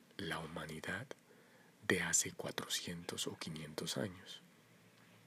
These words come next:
Lo que me lleva a pensar que la evolución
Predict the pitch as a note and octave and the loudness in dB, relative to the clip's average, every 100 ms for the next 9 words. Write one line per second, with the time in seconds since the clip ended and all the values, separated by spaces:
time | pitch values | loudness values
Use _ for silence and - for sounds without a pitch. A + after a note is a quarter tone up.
0 | - - - - G2 G2 - F2+ E2+ D#2 | -18 -16 -8 2 4 4 2 -8 -8 -4
1 | G2+ A#2 C3+ - - D#2 D#2+ - - - | 0 2 0 -2 -4 -6 -4 -4 -2 -6
2 | - - - - - - - - - - | -10 -20 -20 -20 -20 -20 -20 -20 -20 -20
3 | - - - - - G#2+ F#2+ G2 G2 G2 | -20 -20 -20 -4 4 6 6 4 4 6
4 | - - C#3+ F3 | 4 6 6 4